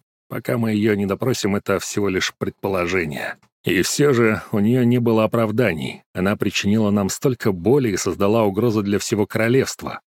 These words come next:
У смертных есть до ужаса близкая к истине поговорка: "Благими намерениями вымощена дорога в ад".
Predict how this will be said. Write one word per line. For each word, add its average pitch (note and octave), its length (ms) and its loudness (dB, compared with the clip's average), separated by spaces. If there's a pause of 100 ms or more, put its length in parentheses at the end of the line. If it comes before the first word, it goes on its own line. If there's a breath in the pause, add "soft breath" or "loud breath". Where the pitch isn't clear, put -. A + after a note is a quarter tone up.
(100)
У E2 100 -8
смертных F#2+ 580 -4
есть G2+ 360 -4
до F#2+ 140 0
ужаса G#2 380 0
близкая G2+ 520 0
к - 100 -8
истине A2+ 320 0
поговорка: A2 720 -2 (260)
"Благими E2+ 560 0
намерениями G#2 880 0 (220 soft breath)
вымощена A#2 600 0
дорога G#2+ 380 0
в G#2+ 120 2
ад". G2 260 -2